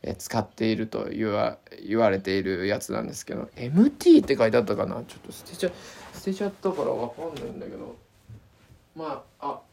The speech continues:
あったかな。そうですね。エムティーコンス-、コントアセラムってやつですね。うん。エムティーコントアセラム。これね、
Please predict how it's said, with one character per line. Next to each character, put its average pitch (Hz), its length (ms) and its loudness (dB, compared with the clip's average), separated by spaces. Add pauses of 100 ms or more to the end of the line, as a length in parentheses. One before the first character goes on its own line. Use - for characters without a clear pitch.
あ 285 80 -14
っ 320 100 -18
た - 80 -14
か - 60 -14
な。 - 1700 -20 (1120)
そ 170 120 -8
う - 40 -4
で - 40 -10
す - 60 -16
ね。 113 240 -14
エ 147 100 -8
ム 220 240 -6 (140)
テ 285 80 -6
ィ 285 360 0
ー - 0 -
コ 170 160 -6
ン 202 220 -2
ス-、 - 260 -16 (280)
コ 185 160 -6
ン 214 200 -6
ト 208 300 6
ア 196 60 2
セ 190 220 -2
ラ 160 140 2
ム 117 140 -8
っ - 40 -16 (800)
て 131 60 -4
や 120 100 0
つ - 160 -14
で - 120 -12
す - 100 -20
ね。 147 440 0 (380)
う 139 60 -12
ん。 120 440 -6 (520)
エ 160 80 -6
ム 175 140 2
テ 175 160 -4
ィ 160 80 6
ー 135 80 0
コ 139 180 0
ン 135 120 0
ト 135 220 8
ア 135 60 8
セ 131 160 2
ラ 110 80 2
ム。 - 140 -4 (280)
こ 190 80 8
れ 196 80 12
ね、 165 280 10